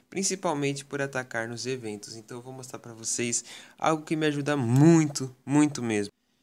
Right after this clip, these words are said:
Quando você tem muitos soldados, o seu castelo pode ficar com a produção menor do que o normal,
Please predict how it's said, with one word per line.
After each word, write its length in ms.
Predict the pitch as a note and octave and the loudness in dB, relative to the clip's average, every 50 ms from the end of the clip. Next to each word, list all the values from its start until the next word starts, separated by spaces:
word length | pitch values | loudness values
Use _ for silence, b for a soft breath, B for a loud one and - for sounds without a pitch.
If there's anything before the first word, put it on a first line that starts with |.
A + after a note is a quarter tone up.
| _ _ _ _ _ _ | _ _ _ _ _ _
Quando 240 | - G3+ G#3 G#3 G3+ | -4 -2 0 0 0
você 280 | F#3 F#3 F3+ - F3 | 0 0 0 0 0
tem 180 | D3+ D3 - D#3 | -2 -2 -2 -2
muitos 720 | D#3 D3+ C#3+ C#3+ C#3+ D3 D#3 D#3+ F3 F#3+ F#3+ - E3 - | 0 0 2 2 2 4 4 4 2 2 0 0 0 0
soldados, 580 | - - A2+ A#2 A2 A2+ G#2+ A2 G#2+ G#2 A2+ A#2 | 0 0 -2 -2 -2 -2 -2 -2 -2 -6 -8 -8
o 100 | A#2 A#2 | -6 -6
seu 140 | - A2+ | -6 -6
castelo 480 | A2 - A2 A2 - - G2 G#2 G#2+ G#2 | -8 -10 -12 -12 -10 -10 -10 -10 -10 -12
pode 280 | - - G2+ G2+ G2+ G#2 | -12 -12 -12 -12 -12 -12
ficar 240 | G#2+ G#2+ G#2 - - | -14 -14 -12 -14 -14
com 100 | - A2 | -16 -18
a 60 | G#2+ | -20
produção 760 | - G2+ G2 G2 G2+ G#2 - - - G2+ G2+ G2+ G2+ F#2+ F#2+ - b b b b b b b b b b | -18 -18 -18 -14 -10 -8 -6 -6 -6 -6 -8 -10 -10 -12 -14 -16 b b b b b b b b b b
menor 560 | - C#3+ E3 E3+ D#3+ D3 C#3 C3 C3+ C#3 D3+ D3+ | -10 -6 -6 -4 -2 0 0 2 2 0 -2 -4
do 120 | C#3 C3+ | -4 -6
que 140 | C#3 - A#2+ | -6 -4 -4
o 40 | A2+ | -2
normal, 640 | A2 A2 A2 A2 G#2+ G#2 G2+ G#2 A2+ A#2+ B2 A#2+ | 0 0 0 -2 -2 -2 0 0 -2 -2 -4 -8